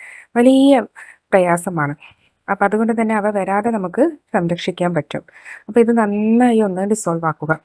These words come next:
നന്നായി വിരൽ ഉപയോഗിച്ച് തന്നെ നിങ്ങൾക്ക് നന്നായി ഒന്ന് ഡിസോൾവ് ആക്കാം.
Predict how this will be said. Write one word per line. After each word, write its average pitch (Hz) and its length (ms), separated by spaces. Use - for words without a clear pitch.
നന്നായി 185 340
വിരൽ 185 260
ഉപയോഗിച്ച് 190 420
തന്നെ 196 240
നിങ്ങൾക്ക് 190 320
നന്നായി 180 280
ഒന്ന് 180 160
ഡിസോൾവ് 220 320
ആക്കാം. 151 180